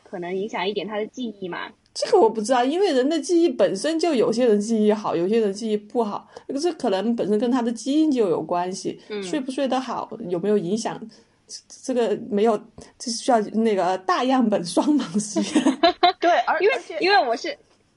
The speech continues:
Speaker 3: 而且有些人他可能就是对一些东西比较敏感的，
Speaker 1: 嗯。
Speaker 3: 他就会往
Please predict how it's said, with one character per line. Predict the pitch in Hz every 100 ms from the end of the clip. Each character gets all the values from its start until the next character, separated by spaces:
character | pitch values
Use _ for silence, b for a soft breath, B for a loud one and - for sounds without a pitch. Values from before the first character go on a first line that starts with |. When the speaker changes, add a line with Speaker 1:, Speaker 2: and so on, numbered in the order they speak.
| _
Speaker 3:
而 | 311
且 | 370 370
有 | 214 208
些 | 359
人 | 359 220 240
他 | -
可 | 330 240
能 | 165 190
就 | 311
是 | 311
对 | - 330 269
一 |
些 | 277 277
东 | 262 262
西 | 277 269
比 | 254
较 | 240 247
敏 | 196 170 214
感 | 180 143
的， | 156
Speaker 1:
嗯。 |
Speaker 3:
他 | 170
就 | 226 254
会 | 262
往 | 202 151